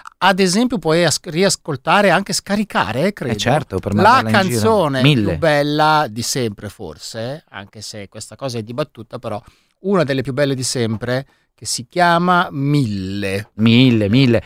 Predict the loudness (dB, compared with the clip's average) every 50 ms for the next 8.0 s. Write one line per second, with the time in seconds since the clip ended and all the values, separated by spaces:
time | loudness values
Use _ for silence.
0 | -6 -16 -20 _ _ _ -2 -2 -2 -2 -2 -2 -2 -2 0 0 2 4 4 4
1 | 4 2 0 -2 -2 -6 -8 -6 -2 -2 0 2 2 2 2 2 0 -2 -2 -4
2 | -8 -6 -6 -6 -6 -6 -8 -10 -8 -6 -4 -2 -2 -2 -2 -4 -6 -12 -14 -10
3 | -6 -2 0 0 0 0 0 -2 -4 -4 -4 -4 -2 -2 -2 0 2 4 4 2
4 | 2 0 -2 -6 -6 -2 0 0 0 0 0 -2 -2 -2 -4 -6 -4 -4 -2 -2
5 | -2 -2 -2 -8 -10 -8 -4 0 0 2 2 2 2 2 0 0 -2 -2 0 2
6 | 0 2 2 2 0 0 0 0 0 0 0 -2 -2 -4 -6 -4 -2 -2 0 0
7 | 0 0 2 0 2 2 2 2 2 2 2 0 -2 -6 -6 -4 -4 -4 -4